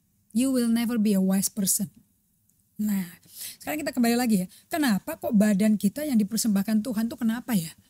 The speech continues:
Sebagai ibadah sejati. Nah, di satu Korintus enam ayat sembilan belas dua puluh. Ini firman yang Anda udah tahu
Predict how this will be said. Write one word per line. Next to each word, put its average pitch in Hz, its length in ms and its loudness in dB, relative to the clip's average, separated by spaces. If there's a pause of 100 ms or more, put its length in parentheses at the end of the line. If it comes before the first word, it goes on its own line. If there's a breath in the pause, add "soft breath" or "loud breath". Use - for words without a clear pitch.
(340)
Sebagai 202 400 2
ibadah 196 340 2
sejati. 180 540 0 (720)
Nah, 202 240 6
di 190 80 4
satu 285 240 0
Korintus 277 320 -2
enam 202 480 0
ayat 220 160 2
sembilan 208 320 6
belas 208 240 4
dua 190 240 4
puluh. 190 320 0 (1600 loud breath)
Ini 247 180 -2
firman 233 460 2
yang 220 160 6
Anda 208 160 4
udah 190 160 0
tahu 196 240 -4